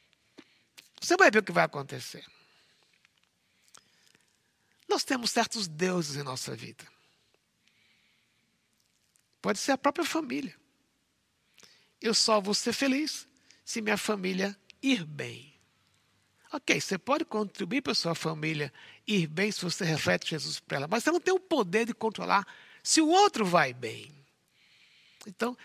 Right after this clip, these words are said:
fazer o bem da família pode virar um Deus, a sua carreira.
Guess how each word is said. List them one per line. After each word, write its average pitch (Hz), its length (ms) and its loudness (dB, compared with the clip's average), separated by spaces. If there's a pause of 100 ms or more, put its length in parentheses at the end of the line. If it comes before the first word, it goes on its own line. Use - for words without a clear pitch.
(220)
fazer 208 360 2
o 214 80 2
bem 208 180 -2
da 208 100 2
família 233 580 -2 (320)
pode 339 200 -2
virar 370 200 2
um 359 80 -2
Deus, - 540 -4 (160)
a 254 120 2
sua 277 220 0
carreira. 254 520 -4